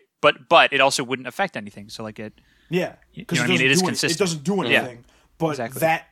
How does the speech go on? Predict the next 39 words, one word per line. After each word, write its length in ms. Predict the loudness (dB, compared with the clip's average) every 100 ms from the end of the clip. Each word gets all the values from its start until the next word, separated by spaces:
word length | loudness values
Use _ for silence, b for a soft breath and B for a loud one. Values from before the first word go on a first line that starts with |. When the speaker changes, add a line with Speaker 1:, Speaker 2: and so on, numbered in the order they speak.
| -6
Speaker 2:
that 220 | -6 -6
power 480 | 0 0 0 -4 -8
exists. 760 | -8 -6 -6 -6 -10 -12 -16 B B
And 160 | -2 0
then 320 | 0 -2 -8 -20 _ _
if 220 | -8 -8
you 180 | -12 -14 -4
wanted 480 | -2 -2 -2 -6 -6
to, 420 | -8 -8 -14 -18 _ -2
if 180 | -2 0
that 220 | 0 0
power 360 | 0 0 0 -6
exists, 640 | -8 -4 -4 -4 -6 -8
would 320 | -8 -6 -6
you 80 | -8
s-, 160 | -10 -14
still 680 | -4 -2 -2 0 0 -2 -4 _ _ _
believe 340 | -8 -6 -6 -6
in 60 |
an 80 | -6
afterlife? 720 | -2 -2 -4 -14 -18 -20 -20 _ _ _ _ _ _ -4
I 140 | -4
think 240 | 0 -2 -4
you 80 |
can't. 420 | -8 -4 -4 -4 -6
I 60 |
think 200 | -6 -6
you 60 | -6
can 140 | -8
justify 560 | -4 0 0 -2 -2 -2
believing 440 | -4 -8 -6 -8
in 40 | -8
an 60 | -6
afterlife 480 | -6 -6 -8 -8
while 160 | -6 -8
still 240 | -6 -6
believing 400 | -6 -8 -8 -10
in 100 | -12
a 220 | -12 -12